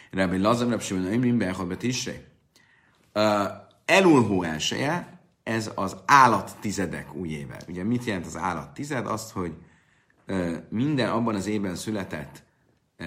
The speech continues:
á-, ellett állatból kellett egy tizedet hozni a nyájból. Mi számít éven belülinek? Az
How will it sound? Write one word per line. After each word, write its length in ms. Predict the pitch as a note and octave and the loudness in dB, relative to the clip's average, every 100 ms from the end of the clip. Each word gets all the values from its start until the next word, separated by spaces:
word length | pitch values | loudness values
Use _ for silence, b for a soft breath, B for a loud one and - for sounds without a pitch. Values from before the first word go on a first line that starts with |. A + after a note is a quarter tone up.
| D#2+ D2 - - _ _ - | -8 -8 -12 -18 _ _ -8
á-, 180 | C2+ - | -8 -4
ellett 500 | G#2+ G#2+ G2 - - | 0 2 0 -4 -8
állatból 720 | F2+ G2+ F#2+ D#2 D#2 F#2+ G#2+ | -4 -4 -4 -6 -6 -4 -4
kellett 380 | - G2 F#2 E2+ | -4 -4 -4 -6
egy 120 | D#2 | -10
tizedet 440 | - F2+ D#2+ C2+ - | -8 -8 -6 -8 -12
hozni 440 | C#2 - G#2+ D3+ | -14 -8 -6 -6
a 80 | E2+ | -6
nyájból. 840 | D#2+ A2+ - - D3 F#3 F#3 - _ _ B B B - | -8 -8 -8 -4 -4 -4 -10 -20 _ _ B B B -2
Mi 180 | A2 | 0
számít 460 | E3 - G#2+ F#2 E2 | 2 4 2 0 -4
éven 380 | F#2+ F#2+ D#2+ D2+ | -2 -2 -4 -6
belülinek? 720 | D2+ G2+ C3 C#3+ C#3+ C#3+ - b b b _ | -6 -4 -2 -2 -4 -8 -14 b b b _
Az 180 | F#2+ | -14